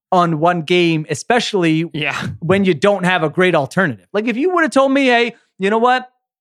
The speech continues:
Speaker 1: Dak needs a new voice. The offense needs a new voice.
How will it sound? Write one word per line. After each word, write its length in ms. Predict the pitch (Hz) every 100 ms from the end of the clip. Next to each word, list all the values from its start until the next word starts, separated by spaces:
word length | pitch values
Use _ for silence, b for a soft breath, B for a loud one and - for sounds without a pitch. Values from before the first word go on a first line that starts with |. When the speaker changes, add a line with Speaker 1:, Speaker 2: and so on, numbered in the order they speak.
| _ _ -
Speaker 1:
Dak 260 | 180 185
needs 180 | 170 151
a 60 | 139
new 160 | 143
voice. 500 | 131 233 294 - - - _ _
The 140 | 147
offense 400 | 147 147 135 120 139
needs 160 | 127
a 60 | 131
new 200 | 135 135
voice. 500 | 120 233 269 262